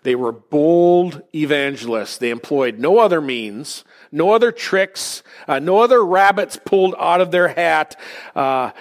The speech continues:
nothing except the pure truth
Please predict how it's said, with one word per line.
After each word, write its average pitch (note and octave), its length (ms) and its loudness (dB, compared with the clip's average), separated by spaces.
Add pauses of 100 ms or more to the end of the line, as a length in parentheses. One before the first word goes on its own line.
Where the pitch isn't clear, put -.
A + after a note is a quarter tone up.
(640)
nothing F3+ 500 0
except - 800 -2
the C#3 100 0
pure E3+ 540 0
truth - 840 -2